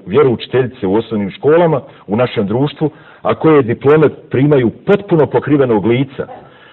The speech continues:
To nije samo akademsko pitanje. To nije ekspertno pitanje historije doktrina. Ja naravno još ništa ne kažem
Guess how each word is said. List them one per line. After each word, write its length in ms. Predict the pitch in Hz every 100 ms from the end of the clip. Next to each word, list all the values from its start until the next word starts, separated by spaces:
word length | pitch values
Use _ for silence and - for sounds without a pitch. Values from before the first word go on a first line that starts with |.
| _
To 200 | 175 190
nije 340 | 143 165 185 -
samo 200 | 160 170 160 -
akademsko 680 | 156 - 117 90 85 - 85
pitanje. 440 | - 85 82 78 - - - -
To 220 | - 165
nije 240 | 156 131 160 160
ekspertno 760 | 165 - - 170 - - 120 107
pitanje 640 | - 139 160 147 143 127 110 107
historije 520 | 165 - 147 131 127
doktrina. 540 | 113 - 113 113 101 - - - - 123
Ja 120 | - 127
naravno 300 | 180 175 165
još 160 | 156
ništa 260 | 170 - 151
ne 80 | 160
kažem 400 | 123 101 113